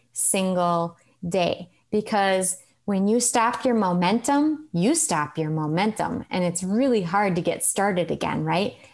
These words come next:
That's when the excuses start kicking in, and that voice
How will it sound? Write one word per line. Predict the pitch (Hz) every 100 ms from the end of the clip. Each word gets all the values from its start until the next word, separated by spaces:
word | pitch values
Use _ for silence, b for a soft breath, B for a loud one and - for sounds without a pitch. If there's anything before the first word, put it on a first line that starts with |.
| -
That's | 170 226 - -
when | 202
the | 190 175
excuses | - - - 220 247 - 175 165 - -
start | - - 190 175 - - - b b -
kicking | 202 208 185 180
in, | 180 202 180 170
and | 170 170
that | 165 170 170
voice | 220 208 175 -